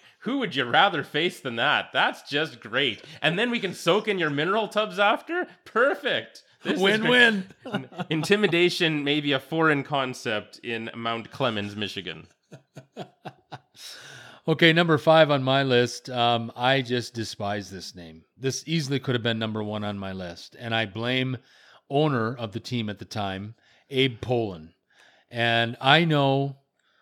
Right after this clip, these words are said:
Speaker 2: I get it. We're, you know, this was kind of the beginning of trying to get on the politically correct side of team names.
Speaker 1: Mm-hmm.
Speaker 2: But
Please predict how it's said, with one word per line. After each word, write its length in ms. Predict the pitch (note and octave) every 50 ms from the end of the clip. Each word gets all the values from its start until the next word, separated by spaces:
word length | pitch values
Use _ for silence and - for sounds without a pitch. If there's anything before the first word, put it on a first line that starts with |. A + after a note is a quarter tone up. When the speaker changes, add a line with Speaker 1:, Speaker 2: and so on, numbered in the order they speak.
| _ _ _ -
Speaker 2:
I 140 | G#2+ A2+
get 260 | A#2 A#2 C3+ C#3 C3+ C3
it. 320 | C3 C3 - - - - _ _ _ _ _ _ -
We're, 400 | B2 A#2 A#2 A#2+ A#2+ A#2+ A#2+ A#2 A#2+
you 80 | C3 A2+
know, 100 | G#2 G#2
this 240 | G#2 D3 E3 -
was 140 | - A#3 -
kind 240 | - - F#3 F#3+ F#3
of 80 | F3+ E3+
the 40 |
beginning 520 | E3 D3 D3+ B2+ A#2 C#3+ D3+ D3+ D3 C#3 C3
of 160 | B2 A2+ -
trying 340 | - - B2+ B2+ B2+ B2+ A#2+
to 120 | A#2 A#2+
get 200 | G#2+ A#2+ B2 A#2+
on 200 | A#2 A#2 A2+ A2
the 100 | A2 A2
politically 560 | - - - B2 B2 B2+ B2+ B2+ A#2+ - B2+
correct 420 | A#2+ - - A#2+ A#2 A#2 A#2 - -
side 400 | - - A#2+ A2+ A2+ A2+ A2+ A2
of 160 | G#2 - -
team 300 | - A#2+ A#2+ A#2 A2+ G#2+
names. 400 | G#2+ G#2+ A2 A2 G#2+ G#2+ G2 F#2+
Speaker 1:
Mm-hmm. 140 | G2 G2+ G#2+ G#2 - - - - - - _ -
Speaker 2:
But 400 | A#2+ A#2 A#2 A#2 - - _